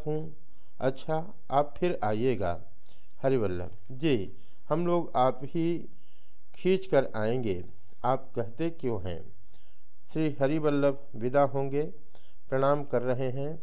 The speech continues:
पैरों की धूल लेने जा रहे हैं। श्री रामकृष्ण ने पैर हटा लिए, परंतु हरिवल्लभ ने छोड़ा नहीं। जबरदस्ती उन्होंने पैरों की धूल ली। हरिवल्लभ उठे, श्री रामकृष्ण उनकी खातिर करने के लिए उठकर खड़े हो गए।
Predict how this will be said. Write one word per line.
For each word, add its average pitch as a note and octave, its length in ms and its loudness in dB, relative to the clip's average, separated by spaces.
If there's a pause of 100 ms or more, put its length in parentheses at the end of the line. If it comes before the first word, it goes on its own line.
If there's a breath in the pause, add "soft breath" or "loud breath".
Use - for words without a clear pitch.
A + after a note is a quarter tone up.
(120)
पैरों B2+ 320 2
की A#2+ 160 -2
धूल B2 300 0
लेने A#2 400 0
जा A2+ 160 2
रहे F#2+ 260 -2
हैं। E2+ 220 -2 (520 soft breath)
श्री D3 200 0
रामकृष्ण C#3 600 0
ने A#2 180 0
पैर A2+ 300 0
हटा G#2 300 0
लिए, F2 360 -2 (600 soft breath)
परंतु E3 340 2
हरिवल्लभ C#3+ 600 2
ने B2 160 0
छोड़ा A2 400 0
नहीं। F2+ 300 -2 (600 soft breath)
जबरदस्ती D3+ 680 2
उन्होंने C#3+ 440 0
पैरों A#2+ 420 2
की A2 160 -2
धूल A#2 260 -2
ली। F2 340 -2 (880 soft breath)
हरिवल्लभ E3 520 2
उठे, C#3+ 460 0
श्री B2+ 280 0
रामकृष्ण C3+ 560 0
उनकी B2 420 -2
खातिर C3 460 -2
करने A#2+ 380 0
के B2+ 140 -2
लिए G#2+ 160 0
उठकर A2+ 460 0
खड़े G#2+ 360 0
हो F2+ 160 0
गए। F2 260 -2